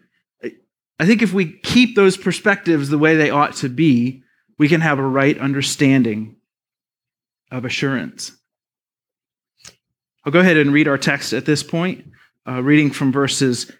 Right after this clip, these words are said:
eighteen to twenty-four of First John chapter three. This is the word of the Lord. "Little children, let us not love in word or talk, but in deed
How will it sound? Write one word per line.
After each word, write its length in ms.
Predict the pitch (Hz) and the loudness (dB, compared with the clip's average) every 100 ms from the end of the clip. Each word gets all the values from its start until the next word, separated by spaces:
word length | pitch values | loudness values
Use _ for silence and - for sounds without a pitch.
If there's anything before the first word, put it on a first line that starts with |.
| _ _ | _ _
eighteen 400 | 151 170 - 151 | 0 0 2 0
to 100 | 143 | 0
twenty-four 720 | 135 156 143 143 - 135 123 123 | -2 0 2 0 0 2 2 2
of 180 | 123 | 0
First 340 | - 151 139 - | -2 0 0 0
John 260 | 135 123 | 2 2
chapter 360 | 117 120 110 113 | 2 -2 -4 -6
three. 520 | 110 123 110 90 95 _ _ _ _ _ _ _ _ _ _ _ - | -4 -2 -2 -2 -8 _ _ _ _ _ _ _ _ _ _ _ -6
This 160 | 139 151 | 0 2
is 120 | 131 | 2
the 80 | 131 | 4
word 180 | 131 | 4
of 80 | 123 | 2
the 80 | 127 | 0
Lord. 460 | 113 104 90 78 - _ _ _ _ _ _ _ _ _ _ _ _ _ _ _ _ _ _ - | 0 -2 -4 -14 -18 _ _ _ _ _ _ _ _ _ _ _ _ _ _ _ _ _ _ 0
"Little 240 | 151 147 | 0 2
children, 680 | 143 160 143 151 196 202 _ _ _ _ _ _ _ _ _ _ _ 165 | 0 0 0 0 -4 -6 _ _ _ _ _ _ _ _ _ _ _ 0
let 120 | 214 | 2
us 140 | 220 | 4
not 240 | 196 165 151 | 2 2 4
love 320 | 139 147 180 | 4 2 0
in 200 | 139 120 | -2 -2
word 460 | 123 123 156 208 - _ _ - | -4 -2 -4 -6 -12 _ _ -14
or 120 | 127 | -12
talk, 560 | 123 - 135 170 220 - _ _ _ _ _ _ _ _ _ - | -10 -8 -2 -2 -4 -16 _ _ _ _ _ _ _ _ _ -2
but 120 | 160 | 2
in 200 | 190 180 | 2 2
deed 520 | 151 220 226 117 113 | 2 2 2 0 -6